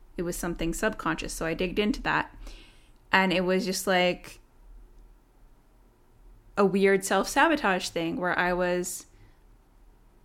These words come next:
I guess, subconsciously afraid of my growth. So I had to make the choice to choose courage instead and to start posting the juicy stuff, which I have just started doing.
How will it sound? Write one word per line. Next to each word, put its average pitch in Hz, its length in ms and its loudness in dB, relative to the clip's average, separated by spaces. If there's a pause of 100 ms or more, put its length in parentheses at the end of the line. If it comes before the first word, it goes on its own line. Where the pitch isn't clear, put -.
(100)
I 190 100 -4
guess, 208 360 2
subconsciously 247 1040 -2
afraid 190 480 -2
of 190 140 0
my 180 160 -2
growth. 175 600 -2 (1400)
So - 220 -2
I 196 80 6
had 214 420 2
to 214 420 2
make 190 420 -2
the 196 100 -4
choice 196 600 -2
to - 140 -12
choose 220 540 -2
courage 196 480 0
instead 190 680 -2
and 190 180 -6
to 196 80 -8
start - 640 0
posting 190 440 -2
the 185 80 -8
juicy 208 380 -2
stuff, 180 380 0
which 185 180 -4
I 175 60 -2
have 175 180 -4
just 180 220 -6
started 170 360 -10
doing. 180 420 -6